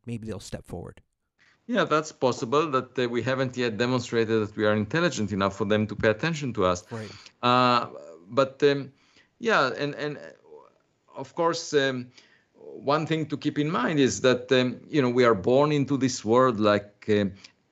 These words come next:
Speaker 2: actors put on a stage, and, uh, we tend to think that the play is about us. And,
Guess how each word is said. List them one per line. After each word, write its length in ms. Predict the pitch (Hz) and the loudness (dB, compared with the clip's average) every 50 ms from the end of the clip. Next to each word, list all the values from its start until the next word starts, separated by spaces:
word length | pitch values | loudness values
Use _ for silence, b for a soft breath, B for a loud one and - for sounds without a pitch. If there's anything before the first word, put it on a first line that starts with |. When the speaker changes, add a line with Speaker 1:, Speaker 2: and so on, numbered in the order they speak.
| _ _ _ _ _ _ _ - | _ _ _ _ _ _ _ -4
Speaker 2:
actors 600 | - 131 143 147 147 - - 110 98 90 92 - | -2 -2 -2 -2 -4 -6 -4 -4 -4 -4 -6 -10
put 220 | - - 113 107 - | -10 -8 -6 -2 0
on 120 | 104 101 | 0 0
a 60 | 104 | 0
stage, 480 | 95 - - - 202 190 175 151 120 98 | -2 -4 -4 -2 0 2 2 2 2 2
and, 220 | 113 113 104 110 b b b b b b _ _ - | 0 0 -2 -4 b b b b b b _ _ -18
uh, 560 | 85 85 - 80 90 90 92 92 87 85 104 | -16 -16 -14 -14 -14 -12 -10 -8 -6 -6 -4
we 220 | 110 117 131 127 | 0 4 4 4
tend 280 | 127 - 156 147 143 - | 4 4 4 4 4 4
to 80 | 139 | 0
think 280 | 127 - - 143 139 135 | 0 0 2 2 2 2
that 160 | 120 117 95 | 0 0 2
the 80 | 101 113 | 0 0
play 400 | - - - 113 117 120 120 120 | 0 0 -2 2 2 4 4 2
is 120 | 113 92 | 2 0
about 380 | 110 95 87 101 101 95 98 139 | 0 0 2 2 0 0 -2 -2
us. 520 | 104 117 110 92 - - - - - - - | -2 0 0 0 -2 -6 -10 -12 -12 -10 -6
And, 300 | - 107 107 107 101 b | -4 -2 -2 -2 -4 b